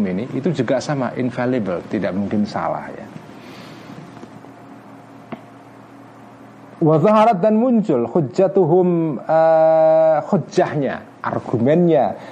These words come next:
orang-orang batiniyah fi idharil hajati, di dalam menampakkan, di dalam memunculkan, dalam menampakkan kebutuhan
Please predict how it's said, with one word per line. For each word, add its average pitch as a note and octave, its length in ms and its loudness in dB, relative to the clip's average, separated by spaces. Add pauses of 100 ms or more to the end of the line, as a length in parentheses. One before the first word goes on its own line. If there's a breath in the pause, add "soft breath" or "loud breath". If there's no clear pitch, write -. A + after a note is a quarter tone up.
(380 loud breath)
orang-orang B2 480 2
batiniyah B2 720 2
fi B2+ 160 2
idharil C#3 640 2
hajati, C3+ 640 0
di A#2 80 -4
dalam A#2+ 400 -2 (920 loud breath)
menampakkan, B2+ 1000 0
di A2+ 80 0
dalam A#2 600 2
memunculkan, C3+ 1200 2
dalam A2 500 0
menampakkan A#2+ 800 0
kebutuhan A#2+ 720 0